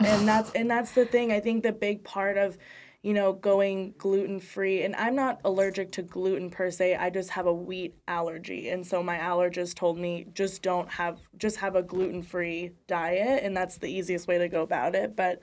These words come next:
Speaker 2: the whole thing I've learned so far is eating whole foods and eating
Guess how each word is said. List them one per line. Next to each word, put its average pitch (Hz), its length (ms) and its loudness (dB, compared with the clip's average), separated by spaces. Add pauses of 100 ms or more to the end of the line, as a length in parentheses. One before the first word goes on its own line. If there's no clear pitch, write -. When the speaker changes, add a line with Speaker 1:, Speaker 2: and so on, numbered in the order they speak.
(160)
Speaker 2:
the 196 100 -2
whole 190 760 0
thing 190 240 -4
I've 185 120 0
learned 185 320 0
so 180 200 2
far 180 320 0
is 180 320 -2
eating 208 260 -2
whole 180 400 2
foods 220 600 -2
and 202 260 -4
eating 190 640 -4